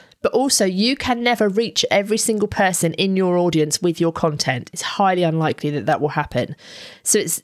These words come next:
you don't have control over it. Whereas email, you have control. You have control over when you send an email. To a certain extent, you have an,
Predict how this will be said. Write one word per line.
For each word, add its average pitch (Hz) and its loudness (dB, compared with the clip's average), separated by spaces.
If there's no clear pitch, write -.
you 214 2
don't 233 2
have 196 2
control 170 2
over 143 -2
it. 131 -4
Whereas 190 0
email, 170 0
you 180 -2
have 196 0
control. 156 0
You 196 2
have 190 2
control 175 2
over 160 2
when 175 2
you 247 2
send 190 0
an 160 2
email. 156 0
To 247 4
a 262 2
certain 294 2
extent, 180 0
you 175 2
have 165 2
an, 160 -2